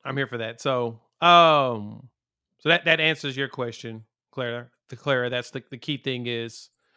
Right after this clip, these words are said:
he's, he, he ran Carolina, Fedora. He was underneath Larry Fedora, who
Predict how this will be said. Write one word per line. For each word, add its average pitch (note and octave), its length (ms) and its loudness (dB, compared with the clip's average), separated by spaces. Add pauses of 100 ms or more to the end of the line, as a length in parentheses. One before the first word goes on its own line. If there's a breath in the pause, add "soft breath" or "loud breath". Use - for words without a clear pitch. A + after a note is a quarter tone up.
(500)
he's, D3+ 280 -4
he, D#3 360 -2 (160)
he E3 320 -4
ran D3+ 300 4
Carolina, D3 800 4
Fedora. D3+ 640 2 (380)
He - 60 -6
was G3+ 140 -4
underneath G3 280 -2
Larry G3 200 0
Fedora, E3 500 0
who D#3 380 -6